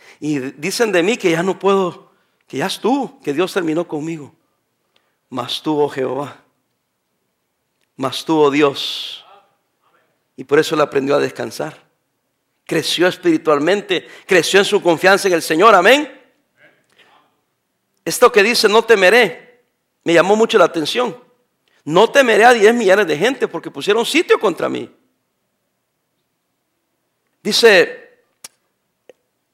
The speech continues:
los comentaristas dicen que todavía no había tenido el triunfo cuando escribió esto. Pero él ya estaba descansando en saber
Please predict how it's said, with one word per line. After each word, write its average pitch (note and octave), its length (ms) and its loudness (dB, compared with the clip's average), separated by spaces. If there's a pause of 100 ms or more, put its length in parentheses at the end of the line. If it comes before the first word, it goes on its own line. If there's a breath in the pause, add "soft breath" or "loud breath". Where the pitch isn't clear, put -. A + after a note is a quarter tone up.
(120)
los - 140 -16
comentaristas F3+ 680 -2
dicen A3 500 -8 (1800)
que G#3+ 920 4 (160)
todavía B3 920 6 (240)
no G3+ 220 4
había B3 340 4
tenido A3 320 4
el F3+ 120 0
triunfo C#4 440 -2 (720)
cuando D#3 200 0
escribió E3 400 2
esto. - 260 0 (2750)
Pero G#3+ 220 6
él C#4 100 8
ya C#4+ 100 6
estaba C#4+ 360 6
descansando A#3 840 4
en F#3+ 80 4
saber A#3 800 2